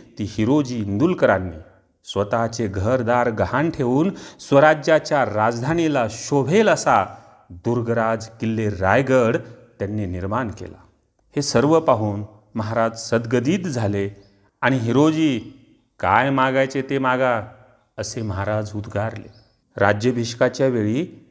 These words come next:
हिरोजी इंदुलकरांनी एक छोटा चिरा जगदीश्वर मंदिराच्या दरवाजातील पायरीला बसू द्यावा अशी महाराजांना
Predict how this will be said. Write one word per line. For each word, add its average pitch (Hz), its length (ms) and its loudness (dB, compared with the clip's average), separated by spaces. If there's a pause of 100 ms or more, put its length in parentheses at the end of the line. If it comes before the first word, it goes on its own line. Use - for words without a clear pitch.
(120)
हिरोजी 131 440 0
इंदुलकरांनी 127 760 0 (420)
एक 123 240 -8
छोटा 160 400 2
चिरा 113 400 0 (560)
जगदीश्वर 165 600 0
मंदिराच्या 127 680 0 (300)
दरवाजातील 123 800 2
पायरीला 117 760 -2 (340)
बसू 107 400 0
द्यावा 117 420 2 (340)
अशी 139 240 -2
महाराजांना 123 680 0